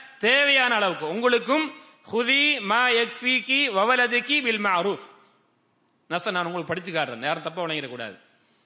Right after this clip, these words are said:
பண்ணிட்டீங்களா? அதாவது, உங்களுக்கும் உங்களுடைய, அஹ், பிள்ளைகளுக்கும் அவசியமாக தேவைப்படக்கூடிய அளவுக்கு நீங்க என்ன செய்யலாம், அதை எடுத்துக்கங்க. ஆக, இந்த, இந்த, இந்த செய்திகளை நான் எதுக்கு சொல்றேன்னு சொன்னா,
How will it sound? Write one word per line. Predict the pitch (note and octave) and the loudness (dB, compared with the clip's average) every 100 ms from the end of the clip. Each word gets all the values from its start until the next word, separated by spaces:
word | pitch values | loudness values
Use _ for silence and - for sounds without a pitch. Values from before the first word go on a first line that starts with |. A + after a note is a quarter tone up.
| _ | _
பண்ணிட்டீங்களா? | E3 F3+ F#3+ G3+ F3+ - - - | -6 -4 -2 0 0 -4 -16 -4
அதாவது, | E3+ G#3+ A3 B3+ | 2 2 2 0
உங்களுக்கும் | A3 B3 B3+ A#3+ A#3+ | -2 0 0 0 -2
உங்களுடைய, | A3+ A3 A3 C4+ C#4+ - - - - - | 0 2 4 2 0 -10 -18 -20 -14 0
அஹ், | F#3+ F#3+ F#3+ | 2 2 0
பிள்ளைகளுக்கும் | A#3+ C4+ B3 A#3 F3+ A#3 D4+ C4 - - _ _ _ - | 2 4 4 2 0 0 -2 -6 -18 -20 _ _ _ -2
அவசியமாக | F#3 C4+ C#4 C#4 C4+ B3 B3 B3 | 2 2 2 0 2 2 2 0
தேவைப்படக்கூடிய | - A3+ C4 A#3+ A#3 A3+ A3+ A3 | 2 2 2 2 0 0 0 2
அளவுக்கு | G#3 A3+ C4 B3+ | 4 4 2 0
நீங்க | A#3 A3 | -2 -2
என்ன | A3 | -2
செய்யலாம், | A3 G#3+ E3+ C3 - | 0 0 0 -4 -4
அதை | A3 C#4 | 0 0
எடுத்துக்கங்க. | G#3 F#3+ C3+ A2 - _ _ | 0 -6 -6 -10 -18 _ _
ஆக, | G3 G#3+ G#3+ | 0 0 -2
இந்த, | A#3+ G#3+ | -2 -6
இந்த, | G#3 G3 | -6 -8
இந்த | F3 E3 | -8 -6
செய்திகளை | A3 C4+ C4+ B3 | 0 2 2 2
நான் | A#3 G#3+ | 2 2
எதுக்கு | G3+ B3+ C4 | 2 0 -2
சொல்றேன்னு | A3 A#3+ A#3 A3 | -2 0 0 -2
சொன்னா, | F3 D#3+ F3+ G#3+ A3+ | -4 -2 0 2 0